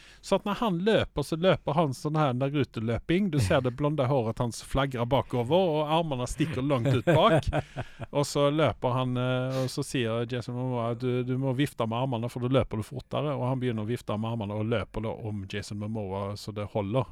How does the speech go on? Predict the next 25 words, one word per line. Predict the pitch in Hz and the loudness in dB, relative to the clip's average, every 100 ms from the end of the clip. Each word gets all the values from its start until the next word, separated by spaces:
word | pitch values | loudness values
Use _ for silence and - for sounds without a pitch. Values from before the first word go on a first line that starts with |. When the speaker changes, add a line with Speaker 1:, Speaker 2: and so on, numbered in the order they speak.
| 143 | -4
Speaker 2:
Ja. | 123 | -6
Speaker 1:
Jeg | 117 120 - | -6 -8 -8
tror | 127 113 | -6 -4
ikke | - 120 113 | -4 -6 -4
at | 104 - | -6 -4
Speaker 2:
Ja, | 120 | -2
Speaker 1:
Jason | 214 | 2
Speaker 2:
veldig | 208 214 | 4 4
Speaker 1:
Momoa | - | 4
Speaker 2:
artig | - | 2
Speaker 1:
er | - | 4
Speaker 2:
scene, | 160 131 | 4 2
Speaker 1:
noen | 135 | 0
Speaker 2:
faktisk, | 131 135 - 131 | -4 -6 -6 -8
for | 147 135 | -4 0
Speaker 1:
Ja, | 143 | 2
Speaker 2:
de | |
Speaker 1:
det, | 160 | 4
Speaker 2:
som | 196 | 4
Speaker 1:
var, | - | 4
Speaker 2:
har | 180 | 4
Speaker 1:
det | 202 | 4
Speaker 2:
tatt | |
Speaker 1:
var | 220 | 4
Speaker 2:
litt | 160 | 4